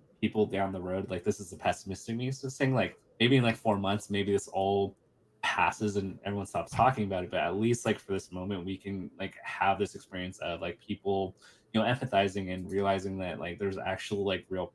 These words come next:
problems with discrimination against us, like, as a demographic. And so, like, I'm riding this train pretty well. Like, I wanna, like, bring awareness, and maybe, like, for people, like, if, even if it meant that people,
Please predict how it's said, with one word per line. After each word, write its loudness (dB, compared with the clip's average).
problems 0
with -8
discrimination -6
against -10
us, -6
like, -8
as -4
a -10
demographic. -10
And -10
so, 4
like, 4
I'm 8
riding 8
this 0
train 2
pretty 2
well. 2
Like, -6
I 2
wanna, -2
like, -6
bring -2
awareness, 0
and -2
maybe, 2
like, 0
for -6
people, -2
like, 0
if, 2
even 4
if 2
it 4
meant 4
that 0
people, 4